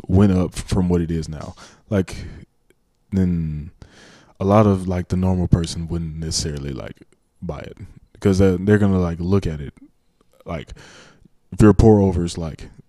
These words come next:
eight dollars, then the regular person's gonna be like, "I can go to Starbucks, and for eight dollars, I can get, like, my regular latte with, like, eighteen types of syrup in it."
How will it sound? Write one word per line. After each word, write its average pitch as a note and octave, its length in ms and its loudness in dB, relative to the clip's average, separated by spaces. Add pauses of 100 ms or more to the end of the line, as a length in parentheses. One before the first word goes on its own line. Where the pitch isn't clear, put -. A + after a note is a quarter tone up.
(160)
eight F#2+ 200 -2
dollars, - 480 -10 (960)
then F#2 220 0
the E2 320 0
regular F#2+ 260 0
person's F2+ 320 -2
gonna F2 140 -2
be E2 140 -2
like, D2 360 -10 (380)
"I F#2+ 100 -6
can F#2 100 -2
go D#2+ 120 -4
to D#2 60 -8
Starbucks, D#2+ 640 -2 (360)
and D#2+ 220 -6
for - 120 -6
eight C#2+ 180 -6
dollars, D#2 360 -6
I D#2+ 80 -8
can E2+ 120 -4
get, D#2+ 200 -4
like, D#2 200 -12
my D#2+ 140 -8
regular D2+ 400 -8
latte D#2 400 -4
with, C#2 140 -6
like, C#2 280 -14 (680)
eighteen E2 680 -4 (260)
types D#2+ 280 2
of D#2 80 -4
syrup E2 320 -4
in C2 120 -6
it." - 80 -18